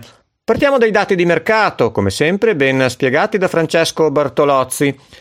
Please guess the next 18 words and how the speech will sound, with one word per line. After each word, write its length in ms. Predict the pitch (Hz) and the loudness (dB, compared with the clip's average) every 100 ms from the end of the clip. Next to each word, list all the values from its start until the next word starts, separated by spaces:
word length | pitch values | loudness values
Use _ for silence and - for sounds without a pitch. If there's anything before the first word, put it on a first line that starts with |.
| _ - | _ -2
Alla 200 | 269 262 | 0 0
fine 340 | 208 208 190 | 0 0 2
non 240 | 147 139 | 2 2
è 140 | 185 285 | 2 0
andata 400 | 185 143 151 151 | 0 0 0 0
così 220 | 143 123 | 0 0
male 260 | 139 214 180 | 0 0 0
come 220 | 147 139 | -2 -2
si 140 | 143 | -2
temeva. 520 | - 151 131 127 123 127 | -2 0 2 2 0 0
Un 120 | 98 | -2
forte 340 | - 143 160 | -2 -2 0
rialzo 500 | 143 151 151 151 151 | 0 2 0 0 -2
delle 340 | 131 135 135 131 | 0 0 2 0
immatricolazioni 1000 | 135 131 135 123 135 135 - 185 180 175 | 0 0 -2 0 -2 0 0 0 2 0
negli 220 | 143 127 | 0 0
ultimi 320 | 135 - 139 | 0 0 0
mesi 420 | 151 160 160 175 | 2 0 0 -2